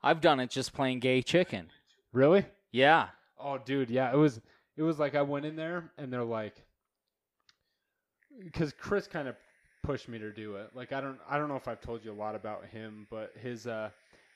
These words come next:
Speaker 2: his brother-in-law was married to Janet Jackson.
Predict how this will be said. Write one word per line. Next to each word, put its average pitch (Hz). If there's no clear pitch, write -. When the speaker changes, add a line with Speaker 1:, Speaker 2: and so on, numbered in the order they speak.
Speaker 2:
his 120
brother-in-law 120
was 110
married 104
to 101
Janet 95
Jackson. 98